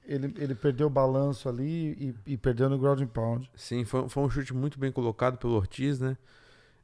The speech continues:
Speaker 2: É, parece que em-, conectou muito bem o pé do Ortiz ali no, no Matheus e, e ele ca-, sentou, né?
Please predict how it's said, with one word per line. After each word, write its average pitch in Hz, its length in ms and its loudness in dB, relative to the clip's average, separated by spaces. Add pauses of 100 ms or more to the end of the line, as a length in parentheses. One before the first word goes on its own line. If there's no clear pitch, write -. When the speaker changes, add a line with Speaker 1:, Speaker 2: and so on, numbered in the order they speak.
(140)
Speaker 2:
É, 98 640 0 (1400)
parece 107 320 -2
que 120 280 -2
em-, 110 140 -4 (320)
conectou 123 680 2
muito 135 420 -2
bem 120 320 2
o 117 60 0
pé 113 200 -2
do 107 120 2
Ortiz 101 480 -2
ali 101 240 -4
no, 95 240 -4 (1000)
no 98 200 -4
Matheus 104 720 -2
e, 98 380 -4 (600)
e 107 120 -2
ele 101 380 -2 (300)
ca-, - 180 -4
sentou, 113 580 0
né? 113 240 -2